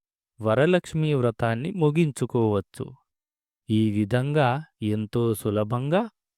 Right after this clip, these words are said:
ఈ శ్రావణ మాసంలో వరలక్ష్మీ వ్రతాన్ని చేసుకొని, అమ్మవారి యొక్క సంపూర్ణ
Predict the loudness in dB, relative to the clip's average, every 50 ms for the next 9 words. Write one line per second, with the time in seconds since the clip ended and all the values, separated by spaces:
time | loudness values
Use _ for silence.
0 | _ _ _ -6 -4 -4 -4 -4 -4 -2 -2 0 2 2 2 2 2 2 2 2
1 | 2 0 0 0 -4 -4 -4 -2 -2 -2 -2 -2 -2 -4 -2 -2 0 0 0 0
2 | -2 -2 -4 -6 -6 -4 -2 -2 0 -2 -2 -2 -2 -2 -2 -2 -2 -4 -6 -6
3 | -6 -6 -6 -6 -6 -8 -4 -2 -2 -2 -2 -4 -6 -6 _ _ _ _ _ _
4 | _ _ _ -6 -4 -4 -2 0 2 2 4 4 4 4 4 2 2 0 0 0
5 | _ -4 -4 -2 -2 -2 -4 -6 _ _ _ -16 -10 -8 -6 -4 -4 -6 -2 0
6 | 0 2 2 2 0 0